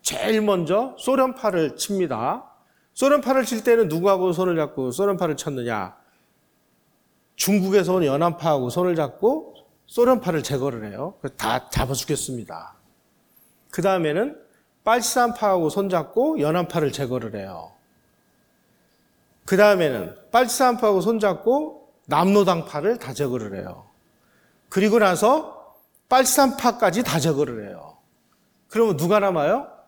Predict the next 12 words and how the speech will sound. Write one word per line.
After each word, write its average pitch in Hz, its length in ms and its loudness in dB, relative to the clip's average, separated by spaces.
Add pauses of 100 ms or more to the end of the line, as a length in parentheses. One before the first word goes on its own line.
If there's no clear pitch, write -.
(400)
자기 190 280 -2
아들 170 220 0
새끼만 190 420 -2
남잖아요. 117 840 -6 (680)
김정일이. 151 800 -2 (280)
그 339 120 0
김정일한테 247 680 0
권력 190 300 0
물려준 156 440 -8
겁니다. - 340 -20 (1300)
그래서 190 360 2
완벽한 180 840 0